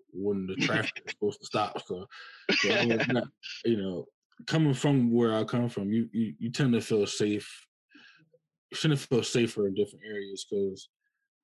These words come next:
Speaker 1: it's not that certain, you don't gotta worry about the same things, kinda, you know.
Speaker 2: Gotcha.
Speaker 1: And
Speaker 2: And then, and you're also not bringing that baggage with you when you
Speaker 1: Mm-hmm.
Speaker 2: travel. You know what I
Speaker 1: Mm-hmm.
Speaker 2: mean?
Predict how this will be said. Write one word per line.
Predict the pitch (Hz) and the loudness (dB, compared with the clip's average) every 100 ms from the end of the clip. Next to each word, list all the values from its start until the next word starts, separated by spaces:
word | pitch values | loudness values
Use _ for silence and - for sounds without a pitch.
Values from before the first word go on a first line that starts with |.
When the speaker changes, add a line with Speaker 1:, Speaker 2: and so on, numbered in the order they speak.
| _ | _
Speaker 1:
it's | 107 107 | -2 0
not | 110 107 - | 2 0 0
that | 101 98 87 - _ _ - | 0 2 0 -6 _ _ -12
certain, | - 131 117 - | 0 2 2 -2
you | 117 | 0
don't | 131 | 2
gotta | 117 | 4
worry | 117 | 4
about | 107 | 2
the | 98 | 0
same | 117 101 | -2 -2
things, | 95 98 92 92 - - - | -2 -2 -2 -8 -12 -14 -10
kinda, | 85 - - - | -8 -10 -14 -12
you | - - | -10 -8
know. | - - _ _ _ - - - | -10 -16 _ _ _ -20 -14 -6
Speaker 2:
Gotcha. | 127 113 107 104 | -2 0 2 0
Speaker 1:
And | |
Speaker 2:
And | 147 | 2
then, | 156 156 - _ _ _ - | 2 0 -4 _ _ _ -4
and | 151 | 0
you're | 170 185 | 2 2
also | 175 196 | 2 2
not | 180 165 | 2 2
bringing | 143 160 165 156 | 2 2 4 4
that | 143 143 110 | 4 2 0
baggage | 131 139 139 120 110 | 0 2 2 0 0
with | 131 135 | 0 0
you | 120 | -2
when | 117 113 | -2 -2
you | 107 | -2
Speaker 1:
Mm-hmm. | |
Speaker 2:
travel. | 120 120 117 98 85 _ | -2 0 -2 -2 -12 _
You | - 123 | -6 -4
know | 123 | -2
what | 123 | 0
I | |
Speaker 1:
Mm-hmm. | 127 | 0
Speaker 2:
mean? | 127 127 131 | 0 -2 -6